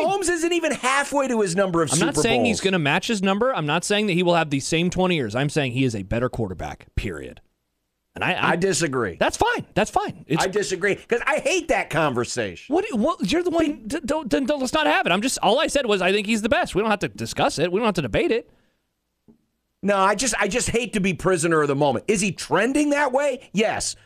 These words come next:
Speaker 1: but he's only been around for six years. Also, keep in mind,
Speaker 2: He's been to
Speaker 1: Tom
Speaker 2: four.
Speaker 1: Brady, Tom Brady won three Super Bowls in his first six years too.
Speaker 2: Yeah, and Tom Brady is, was the best.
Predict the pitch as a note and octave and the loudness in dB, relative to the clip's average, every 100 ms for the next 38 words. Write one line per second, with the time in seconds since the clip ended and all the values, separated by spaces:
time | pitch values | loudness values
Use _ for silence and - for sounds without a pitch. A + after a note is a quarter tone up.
0 | - F3+ E3 G#3 G#3+ F#3+ E3+ D#3+ D3 C3 | 0 0 2 2 2 2 2 4 2 2
1 | A#2 - A#2+ - G#2+ E2 - - - A#3 | -2 -2 -2 0 -2 -2 -6 -6 0 2
2 | G#3 F#3+ G3 D#3+ D#3+ F3+ D3 F#2 F#2+ - | 2 2 2 2 2 2 2 -2 -6 -4
3 | B2 A#2 G#2 G2+ - G#3 A#3+ G3 C#3 - | -2 2 4 2 2 2 2 2 0 -4
4 | _ - F#3+ E3+ F#3 G3+ F3+ A#2+ A2+ _ | _ 0 2 2 2 2 2 0 -4 _
5 | - C#3 E3 C#3+ D3+ C#3+ D3+ C3+ B2+ C#3 | -2 2 2 2 2 2 2 0 2 2
6 | C#3 D3 D#3 F#3+ - A2 - G2+ - G2 | 2 2 0 -2 0 -2 -2 -4 -4 -4
7 | - G2 - - _ _ A#2+ G2 E3 _ | -4 -4 -6 -10 _ _ -10 -8 -8 _
8 | _ F2+ E2+ - A2 G#2+ C3 C3+ - F#2+ | _ -16 -16 -10 -6 -4 -2 -4 -8 -8
9 | F#2+ A#2+ A3 C4+ - - | -8 -4 -2 -2 -4 -14